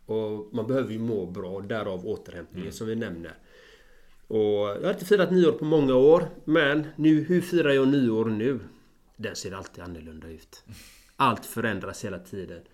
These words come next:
Speaker 1: Jag, jag är inte den som firar upp raketer och så. Eh, det är inte min grej. Jag kan titta lite på fyrverkerier, men jag ty-, jag tycker det är snarare finare att titta på stjärnorna.
Speaker 2: <laughs>
Speaker 1: Om det är en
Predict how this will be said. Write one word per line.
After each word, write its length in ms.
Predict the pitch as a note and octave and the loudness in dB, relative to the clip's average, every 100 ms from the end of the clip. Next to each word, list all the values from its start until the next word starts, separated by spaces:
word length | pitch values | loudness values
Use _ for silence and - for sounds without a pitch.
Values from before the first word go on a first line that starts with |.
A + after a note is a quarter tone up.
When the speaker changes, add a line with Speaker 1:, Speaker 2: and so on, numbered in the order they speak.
| _ | _
Speaker 1:
Jag, 300 | - C3+ D3+ D#3+ | -2 2 2 4
jag 220 | D#3 D#3+ | 6 8
är 40 | E3 | 6
inte 220 | E3 C#3+ | 6 2
den 180 | C#3+ B2+ | 2 2
som 160 | B2+ | -2
firar 360 | A2+ C#3 A#2+ A2+ | -2 -2 -2 -2
upp 140 | A2+ | -4
raketer 760 | - G#2+ - D3+ C3+ - C3+ C3 | -8 -8 -2 -2 -2 -4 -4 -2
och 100 | B2 | -4
så. 380 | C#3+ C#3 C3+ - - - - - _ _ _ | -2 -2 -2 -8 -20 -20 -20 -20 _ _ _
Eh, 80 | - D#2 - F2 A2+ | -12 -10 -10 -12 -6
det 140 | A#2+ | 2
är 120 | C3 | 2
inte 140 | C3 A2 | 2 -4
min 260 | A2 G2 | -2 -4
grej. 220 | G#2 A2+ | -4 -4
Jag 120 | A#2+ B2+ | -4 -4
kan 100 | - | -4
titta 280 | - A2 | -4 -2
lite 220 | A2+ A#2 - | -4 -4 -8
på 120 | A2+ | -12
fyrverkerier, 840 | - A2+ G#2 G#2 - A#2+ A2 G2 | -6 -6 -4 -8 -8 -8 -6 -6
men 180 | G2+ A#2+ | -6 -4
jag 180 | B2 A#2+ | -4 -4
ty-, 100 | - - - | -12 -16 -16
jag 120 | C#3 - - - | -16 -16 -20 -20
tycker 200 | - B2+ | -10 -6
det 80 | B2 | -6
är 40 | |
snarare 440 | - D3 A2 G#2+ | -8 -8 -8 -10
finare 340 | G#2 - A2 F2+ | -10 -10 -10 -10
att 100 | F2+ | -14
titta 220 | - F2 | -18 -18
på 140 | - | -20
stjärnorna. 540 | - G#2+ G2 - G#2+ - - - - - - - | -16 -14 -16 -18 -20 -20 -20 -20 -20 -20 -20 -20
Speaker 2:
<laughs> 540 | - - - - - - | -18 -18 -20 -20 -18 -2
Speaker 1:
Om 260 | B2 G#2+ | 0 0
det 360 | A2 A2 A2 A2+ | 0 2 2 0
är 100 | G#2 | -2
en 120 | G#2 | -8